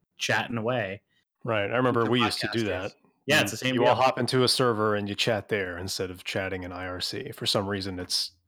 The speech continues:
Speaker 2: you have, you then have a personification of who you're talking to, and that's
Speaker 1: Well,
Speaker 2: really
Speaker 1: and
Speaker 2: interesting.
Speaker 1: then there was al-,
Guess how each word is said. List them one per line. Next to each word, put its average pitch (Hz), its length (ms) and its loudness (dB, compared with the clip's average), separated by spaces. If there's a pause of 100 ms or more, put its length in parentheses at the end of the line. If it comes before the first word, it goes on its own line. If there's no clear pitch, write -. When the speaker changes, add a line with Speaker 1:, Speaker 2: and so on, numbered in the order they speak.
(100)
Speaker 2:
you 104 140 -2
have, 107 220 -2 (380)
you 120 80 2
then 135 160 4
have 135 140 4
a 135 60 2
personification 131 880 2
of 92 100 -12
who 104 60 -8
you're 95 120 -8
talking 92 440 -12
to, 135 280 -12 (220)
and 98 100 -8
that's 95 140 -4
Speaker 1:
Well, 147 160 6
Speaker 2:
really 143 80 2
Speaker 1:
and 156 140 0
Speaker 2:
interesting. 123 500 -12 (340)
Speaker 1:
then 160 220 2
there 156 100 2
was 127 160 0
al-, 107 240 -8